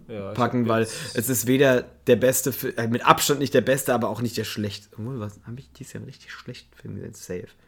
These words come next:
Speaker 2: Ja,
Speaker 1: Ja.
Speaker 2: stimmt, wir sind einmal aus der Sneak rausgegangen.
Speaker 1: Ja, und ich hab dieses Jahr Vom Winde verweht gesehen, was
Speaker 2: Ah.
Speaker 1: eine, äh, sehr, ähm,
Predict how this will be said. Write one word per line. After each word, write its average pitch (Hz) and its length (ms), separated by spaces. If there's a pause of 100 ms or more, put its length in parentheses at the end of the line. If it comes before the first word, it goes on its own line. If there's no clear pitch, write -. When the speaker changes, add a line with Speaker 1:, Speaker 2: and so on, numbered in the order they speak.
(800)
Speaker 2:
Ja, 98 80
Speaker 1:
Ja. 113 60
Speaker 2:
stimmt, 165 220
wir 143 60
sind 135 80
einmal 139 180
aus 127 60
der 127 100
Sneak 139 280
rausgegangen. 104 480 (960)
Speaker 1:
Ja, 107 380
und 104 160
ich 110 180
hab 104 280
dieses 107 380
Jahr 104 160
Vom 107 240
Winde 107 200
verweht 101 680
gesehen, 98 480
was 101 280
Speaker 2:
Ah. 104 40
Speaker 1:
eine, 95 760
äh, 101 160 (520)
sehr, 98 580
ähm, 95 540